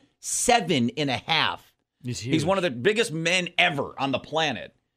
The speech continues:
Speaker 1: Apparently, he is now in concussion protocol, not from playing a game for the Celtics. No, no. He was in the training locker room and didn't realize that the ceiling did
Speaker 2: Oh,
Speaker 1: not
Speaker 2: no.
Speaker 1: support a seven-foot-eight human being,
Speaker 2: Oh, no.
Speaker 1: banged his head attempting to bend down to wash his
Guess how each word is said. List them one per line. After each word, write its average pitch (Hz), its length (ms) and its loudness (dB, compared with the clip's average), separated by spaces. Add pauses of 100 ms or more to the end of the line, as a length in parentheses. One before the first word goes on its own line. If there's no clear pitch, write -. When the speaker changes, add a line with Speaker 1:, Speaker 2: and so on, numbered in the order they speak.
(400)
Speaker 1:
Apparently, 165 760 2 (480)
he 160 140 0
is 131 120 -2
now 247 280 4
in 220 100 2
concussion 196 600 0
protocol, 123 720 0 (340)
not 294 260 2
from 277 140 2
playing 226 300 2
a 180 60 2
game 214 280 2
for 127 100 -6
the 117 100 0
Celtics. 107 460 0
No, 196 160 0
no. 208 380 0 (400)
He 208 120 0
was 214 260 2
in 240 220 2
the 208 240 0
training 269 540 0
locker 233 340 2
room 117 460 0 (360)
and 175 180 2
didn't 247 400 0
realize 190 520 2
that 165 240 0
the 156 360 -4
ceiling 196 720 0
did 131 120 2
Speaker 2:
Oh, 117 80 0
Speaker 1:
not 208 280 4
Speaker 2:
no. 110 240 -6
Speaker 1:
support 202 580 2
a 165 140 -4
seven-foot-eight 208 1120 -2
human 180 360 -4
being, 127 520 2
Speaker 2:
Oh, - 20 -2
no. 120 420 -8
Speaker 1:
banged 254 520 2
his 208 220 0
head 185 420 2
attempting 202 500 2
to 185 120 2
bend 202 360 4
down 208 340 4
to 196 140 -4
wash 190 520 0
his 180 200 2